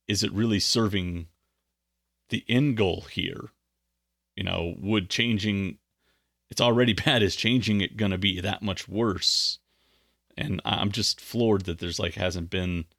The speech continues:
more adaptations or more of a willingness to at least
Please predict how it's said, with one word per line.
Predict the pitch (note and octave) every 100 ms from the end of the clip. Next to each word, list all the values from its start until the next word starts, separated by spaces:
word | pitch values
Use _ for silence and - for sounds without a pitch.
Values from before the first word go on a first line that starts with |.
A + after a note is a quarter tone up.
| _ _ _ _ _ _ -
more | A2+ G2+
adaptations | G2+ G#2+ - G#2+ F#2 F2+ F2+
or | E2+
more | F#2 G2
of | F2+
a | F2
willingness | G2 G2 F2+ F2 E2+ -
to | F#2+ F2
at | -
least | F#2+ E2+ - -